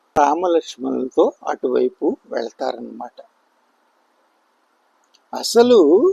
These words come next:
ఈ అస్త్ర విద్యలో ప్రథముడు,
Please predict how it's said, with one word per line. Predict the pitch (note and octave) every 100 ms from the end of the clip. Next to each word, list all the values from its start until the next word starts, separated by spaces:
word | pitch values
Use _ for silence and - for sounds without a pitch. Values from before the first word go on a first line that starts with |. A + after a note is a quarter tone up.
| - _ _ _ _ _ _ E4
ఈ | F#4 G4 F4 E3+ A#3 F4+ - _ _ - -
అస్త్ర | - - - C4 C4+
విద్యలో | C4+ - A3+ A3+ G#3+ F3 G3 D4 - _ _
ప్రథముడు, | - - - B3 D4 C#4 B3+ A3 G4